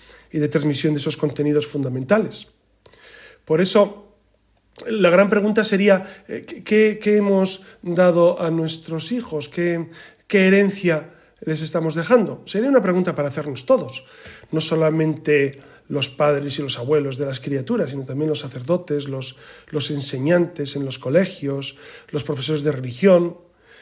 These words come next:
¿Qué, eh, qué les estamos ofreciendo como, como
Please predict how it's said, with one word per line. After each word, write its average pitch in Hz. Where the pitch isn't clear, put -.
¿Qué, 202
eh, 156
qué 180
les 180
estamos 165
ofreciendo 151
como, 147
como 151